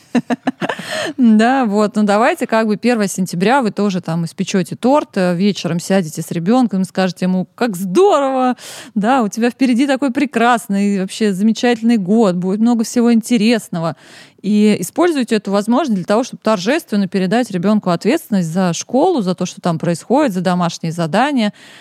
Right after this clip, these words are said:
Потому что хуже нет, когда школа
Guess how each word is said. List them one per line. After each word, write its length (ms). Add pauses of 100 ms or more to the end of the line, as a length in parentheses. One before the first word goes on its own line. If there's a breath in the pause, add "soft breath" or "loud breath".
(140 loud breath)
Потому 380
что 180
хуже 400
нет, 340
когда 360
школа 720